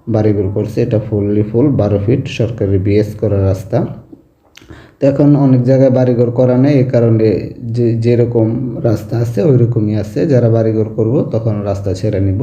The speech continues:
ওই পাশে একটা জমি বিক্রি হয়েছে, ওইটাতে মাপজোক চলতেছে <clears throat> যারা ক্রয় করছে। তো এখানে খুব সুন্দর মানে পরিবেশ, গ্রামীণ পরিবেশের মতো। তো যারা গ্যান্ডা স্ট্যান্ডের কাছাকাছি জমি খুঁজতেছেন,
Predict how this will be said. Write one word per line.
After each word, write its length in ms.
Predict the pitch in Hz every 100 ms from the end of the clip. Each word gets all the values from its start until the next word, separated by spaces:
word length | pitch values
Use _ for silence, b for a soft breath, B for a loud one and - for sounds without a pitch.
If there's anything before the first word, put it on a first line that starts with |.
| 175
ওই 140 | 123
পাশে 280 | - 107 -
একটা 200 | 98 -
জমি 320 | 95 101 98 98
বিক্রি 340 | 107 - 127
হয়েছে, 320 | 127 123 - 147 143 B B B B 123
ওইটাতে 440 | 120 120 113 123 120
মাপজোক 460 | 120 117 107 123 -
চলতেছে 540 | 113 98 101 101 - 277 - -
<clears throat> 340 | - 185 151 113
যারা 180 | 107 101
ক্রয় 300 | 107 104 95
করছে। 320 | 104 - 185 247 - B B B -
তো 80 | 113
এখানে 420 | 85 143 147 160 165
খুব 200 | 170 165 151
সুন্দর 460 | - 151 143 143 139 127 -
মানে 220 | 131 113
পরিবেশ, 500 | 110 127 113 107 123 - - - _ -
গ্রামীণ 400 | 110 104 104 104
পরিবেশের 520 | 104 101 95 110 -
মতো। 300 | 98 95 - 269 - _ b b b b b -
তো 60 | 113
যারা 340 | 117 117 117 117 120 117 - 151
গ্যান্ডা 400 | 120 123 127 123
স্ট্যান্ডের 420 | 127 - 123 123 123
কাছাকাছি 640 | 131 127 143 147 147 170 170 170
জমি 320 | 135 127 127 127
খুঁজতেছেন, 600 | 127 123 - 117 -